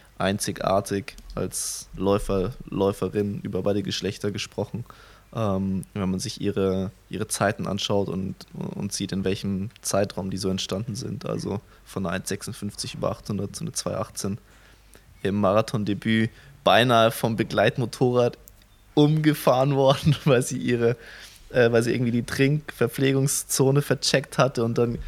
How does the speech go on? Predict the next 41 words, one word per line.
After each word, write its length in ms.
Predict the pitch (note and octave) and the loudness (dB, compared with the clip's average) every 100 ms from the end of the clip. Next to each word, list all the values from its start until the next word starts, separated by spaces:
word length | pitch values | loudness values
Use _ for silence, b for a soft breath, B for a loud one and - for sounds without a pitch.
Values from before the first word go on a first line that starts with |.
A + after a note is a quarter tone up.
| B B - | B B -2
wirklich 320 | C3+ C3 B2+ | -2 0 0
irgendwie 240 | A#2 A#2+ - | 0 -2 -2
komplett 420 | B2+ G#2+ B2 - | -2 0 0 0
über 160 | C3 | 0
die 140 | B2+ A#2 | 2 0
Straße 420 | - A2 A#2+ A#2 | 0 4 4 2
gekreuzt 560 | A#2 A#2 A#2 A#2 - A#2+ | -4 -2 0 0 0 -2
hat. 180 | G#2+ - B B B B | -2 -4 B B B B
Also 180 | - A2 | -6 -4
ich 100 | A#2+ | -2
glaub, 240 | G#2+ G#2 A#2 | 0 0 -2
ein 60 | |
paar 240 | - A#2 B2 | 0 2 2
Sekunden 340 | A2 A2+ A#2 | 0 -2 -4
sind 140 | A2 | -4
da 60 | F#2+ | -2
noch 180 | A#2+ - | -2 -2
liegen 180 | B2 B2+ | -4 -2
geblieben. 200 | B2+ - | -4 -4
Ich 100 | - | -6
hab 160 | - B2+ | -6 -6
auch 80 | |
vorne 380 | - - E3+ F#3 | -8 0 4 4
eine 80 | - | 2
Überschrift 420 | F#3 D#3 - - | 0 -2 -2 -6
gelesen, 300 | - - D#3 | -6 -4 0
dass 100 | C3+ | 0
sie 120 | C3 | 0
zweimal 340 | - - C3 C#3 | -2 0 2 0
kurz 160 | - - | 0 -4
stehen 240 | - A#2 | -4 -4
geblieben 340 | G3 G#3+ G#3 | -4 -2 -4
ist 200 | F#3 - | -4 -6
zum 100 | - | -6
Stretchen. 540 | A#2+ - G#3 - - A3+ | -8 -4 -2 -2 -2 -4
Das 120 | A2+ | -2
hab 80 | G2+ | -2
ich 120 | C3 | -2
gar 100 | G2+ | -4
nicht 140 | C3 | -2
mitbekommen. 500 | C3+ - F3 C#3 D3+ | -4 -6 -4 0 0